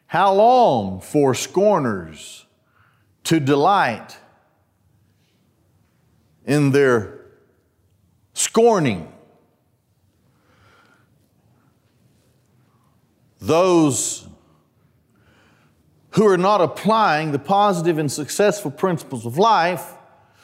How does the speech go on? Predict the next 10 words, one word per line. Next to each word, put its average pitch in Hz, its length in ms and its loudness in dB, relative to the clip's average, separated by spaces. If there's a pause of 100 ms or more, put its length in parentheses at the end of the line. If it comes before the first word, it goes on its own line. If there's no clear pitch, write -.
(120)
scorning 202 720 0
those 175 320 2
who 202 120 4
do, 233 200 0
that's 220 240 0
foolishness. 226 800 -2 (4000)
It 104 200 -4
was - 480 -8 (4000)
Winston 104 400 -2
Churchill. 82 560 -8